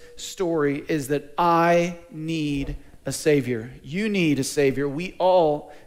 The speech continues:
need a Savior. You might say, "Joe, how do we, how do we learn this from this story?" Let's, let's read it. It says, "A man with leprosy came and knelt in front of Jesus, begging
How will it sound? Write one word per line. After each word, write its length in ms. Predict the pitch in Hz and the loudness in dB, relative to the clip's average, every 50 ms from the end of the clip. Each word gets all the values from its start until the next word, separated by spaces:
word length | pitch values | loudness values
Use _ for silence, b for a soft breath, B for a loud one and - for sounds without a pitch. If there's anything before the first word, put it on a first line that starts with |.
| B | B
need 340 | B 165 160 156 151 156 147 | B 0 2 2 4 2 2
a 120 | - - 160 | 0 -2 -4
Savior. 580 | - - 214 214 202 196 156 147 139 - - - - - _ _ _ _ _ _ _ _ _ _ _ _ _ _ - | -2 2 6 6 6 6 6 2 -8 -10 -12 -18 -20 -20 _ _ _ _ _ _ _ _ _ _ _ _ _ _ -14
You 100 | - - | -8 -2
might 120 | 165 170 170 | 0 2 2
say, 180 | 165 - 190 | 2 2 0
"Joe, 220 | 160 156 185 196 185 | 2 2 4 4 4
how 180 | 160 175 190 | 6 4 4
do 60 | 214 | 4
we, 140 | 202 208 208 | 2 0 -2
how 140 | 175 175 202 | 0 0 0
do 60 | 220 | 0
we 80 | 240 240 | 0 -2
learn 340 | 220 208 208 240 277 294 269 | -2 -2 0 0 -2 -2 -2
this 160 | 233 170 - | -2 -2 -2
from 160 | - 170 156 | -4 -4 -4
this 120 | 147 139 - | -4 -4 -4
story?" 380 | - - 156 135 127 113 117 | -4 -4 -2 -2 -2 -2 0
Let's, 320 | 123 165 196 196 - - - | 0 0 0 0 -2 -4 -2
let's 200 | 190 196 190 - | -2 -2 -2 -2
read 220 | 160 156 143 123 | -2 0 0 -2
it. 160 | 110 - - - - - _ _ b b b b b b b b b b b b b b b | -2 -6 -12 -16 -20 -20 _ _ b b b b b b b b b b b b b b b
It 80 | - | 0
says, 220 | - 220 220 190 165 | 4 6 6 8 6
"A 60 | 190 | 4
man 280 | 175 180 208 233 269 | 4 6 4 4 4
with 160 | 269 269 - - | 2 0 2 4
leprosy 480 | 208 208 - - 190 - - 190 185 | 6 6 6 4 0 -2 -2 -4 -2
came 380 | 185 - 180 175 170 160 160 160 | 0 0 2 2 2 2 2 2
and 120 | 151 147 | 0 2
knelt 300 | 147 151 156 165 165 - | 4 4 2 2 0 -2
in 100 | 180 165 | -8 -8
front 320 | 147 - 160 151 147 147 - | -6 -4 -4 -4 -4 -4 -6
of 100 | 135 131 | -8 -6
Jesus, 680 | 113 123 131 127 110 - - - - - - - - _ _ - 131 - _ | -2 -2 -2 -2 -2 -6 -10 -12 -14 -16 -18 -20 -20 _ _ -20 -20 -8 _
begging 640 | - - 117 226 220 190 156 165 143 127 120 110 113 | 2 4 6 6 6 4 4 0 0 -2 -4 -8 -12